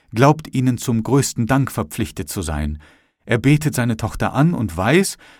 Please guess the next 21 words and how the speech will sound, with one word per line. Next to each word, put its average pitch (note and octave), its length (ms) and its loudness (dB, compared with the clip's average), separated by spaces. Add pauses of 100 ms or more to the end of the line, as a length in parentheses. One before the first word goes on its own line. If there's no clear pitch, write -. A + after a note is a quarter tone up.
dass A2 160 2
Sie G#2 160 2
wie E3+ 140 2
ein B2+ 180 0
Vater A#2 420 0
auf G2 100 -6
das - 220 -8
Zärtlichste G#2+ 580 -4
für - 160 -4
sie F#2 160 -2
gesorgt F#2 400 -4
haben. C#2+ 360 -10 (420)
Seine E2+ 320 -6
Tochter C3+ 420 -6
hat - 140 -10
von F#2+ 180 -8
Ihnen G#2 320 -4
die F2+ 120 -8
interessanteste D3 960 -8
Schilderung A2+ 520 -4
entworfen, D#2 640 -4